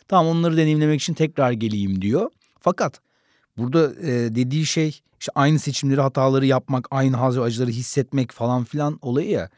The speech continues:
E, bu pek doğru değil. Yani şu açıdan doğru değil. Biz zaten zamanın olmadığı bir noktada bu hayatı zaten yaşadık, bitti. Biz şu an film izliyoruz.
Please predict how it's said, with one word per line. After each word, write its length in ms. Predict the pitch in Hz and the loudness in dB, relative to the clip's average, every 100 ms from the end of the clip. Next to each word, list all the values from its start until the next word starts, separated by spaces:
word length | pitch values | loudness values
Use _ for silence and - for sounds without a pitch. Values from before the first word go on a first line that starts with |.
| _ _ _ _ _ _ _ _ _ _ _ _ _ 107 | _ _ _ _ _ _ _ _ _ _ _ _ _ -6
E, 320 | 101 90 50 - - _ _ _ _ _ _ _ _ _ _ _ _ _ | -4 -6 -10 -18 -20 _ _ _ _ _ _ _ _ _ _ _ _ _
bu 420 | 139 120 170 190 - | -6 -2 2 0 2
pek 220 | 190 - | 0 4
doğru 300 | 170 156 143 | 4 4 2
değil. 240 | 127 95 - _ _ _ _ _ | -2 -4 -8 _ _ _ _ _
Yani 480 | 107 117 127 143 143 - | -2 2 2 2 -2 -6
şu 180 | - | 2
açıdan 480 | 165 147 135 113 101 - | 2 2 -2 -4 -4 -4
doğru 300 | 110 101 87 | 0 0 -4
değil. 200 | 90 82 _ _ _ _ | -8 -12 _ _ _ _
Biz 260 | 123 147 143 | -2 -2 2
zaten 560 | 156 175 175 147 135 202 _ _ _ _ _ _ _ - | 4 4 2 -4 -4 -10 _ _ _ _ _ _ _ -10
zamanın 520 | 113 131 143 147 147 | -2 2 4 2 0
olmadığı 540 | 147 160 156 127 127 | 2 2 0 0 -2
bir 60 | 117 | -2
noktada 500 | 113 - 107 120 185 | -4 -6 -8 -6 -8
bu 280 | 131 113 143 | -8 -6 0
hayatı 460 | 151 143 131 123 139 | 2 2 0 -4 -4
zaten 300 | 156 160 139 | -4 -2 -2
yaşadık, 600 | 123 117 135 127 - _ | -2 -2 -2 -4 -8 _
bitti. 440 | 117 - - 110 101 | -10 -10 -8 -8 -8
Biz 120 | 117 | -10
şu 140 | - 135 | -4 -4
an 180 | 151 - _ _ _ _ _ _ _ - | -4 -8 _ _ _ _ _ _ _ -14
film 320 | - 160 147 | 2 4 4
izliyoruz. 600 | 113 95 87 78 - - | 2 -6 -10 -12 -20 -20